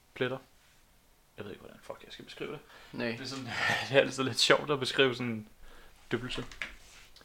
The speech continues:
Speaker 1: Hvad dufter mango curryen af?
Speaker 2: Den dufter bare af sød karry.
Speaker 1: Og den her, den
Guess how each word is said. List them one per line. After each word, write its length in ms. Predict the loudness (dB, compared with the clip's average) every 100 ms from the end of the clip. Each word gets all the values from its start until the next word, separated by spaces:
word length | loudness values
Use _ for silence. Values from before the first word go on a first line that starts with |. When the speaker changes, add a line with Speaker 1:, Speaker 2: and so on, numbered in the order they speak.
| -20 -20 -20 -4
Speaker 1:
Hvad 120 | 2
dufter 680 | 4 4 6 6 10 8 6 2
mango 280 | -2 -2
curryen 400 | 2 4 4 2
af? 140 | -4 -8 -18 -20 -20 -20 -8
Speaker 2:
Den 140 | -6 -4
dufter 340 | -6 -6 -8
bare 220 | -4 -6 -6
af 80 |
sød 240 | -10 -12 -12 -14
karry. 240 | -12 -12 -14 -20 _ -20 _ -20 -20 _ _ _ _ -20 _ _ _ -20
Speaker 1:
Og 80 | -6
den 100 | -2
her, 120 | 0
den 240 | 0 -2